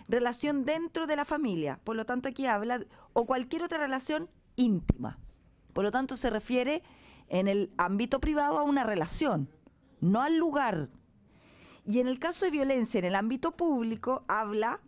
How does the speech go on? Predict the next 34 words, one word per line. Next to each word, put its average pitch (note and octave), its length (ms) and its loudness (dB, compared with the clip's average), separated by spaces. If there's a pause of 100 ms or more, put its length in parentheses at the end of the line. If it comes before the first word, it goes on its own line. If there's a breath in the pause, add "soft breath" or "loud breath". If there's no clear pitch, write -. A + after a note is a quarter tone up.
(280)
o E3+ 160 -2
se G3 140 -2
refiere A#3 600 -2
a E3 80 0
toda A3 200 -2
violencia A#3+ 420 0
comprendida, G3 640 0
no A#3 220 0
comprendida C4 580 -2
en B3 80 0
el G#3 100 0
ámbito G#3 540 -2
privado, A3+ 500 0
pero E3 160 0
el D3 60 -4
privado E3 360 0
se F#3+ 120 -6
refiere F#3 380 -2
a F3+ 40 0
la C#3+ 120 2
relación A3+ 760 -2
íntima, G3+ 640 2
es F#3 120 -2
decir, A3 380 -4 (640 loud breath)
a F#3 80 2
una G#3+ 160 0
relación G#3 420 0
no C4 140 0
íntima, C4+ 600 2
y B3+ 80 0
después C#4 320 -2
habla C4+ 200 -2
del B3+ 140 0
lugar. F#3+ 400 0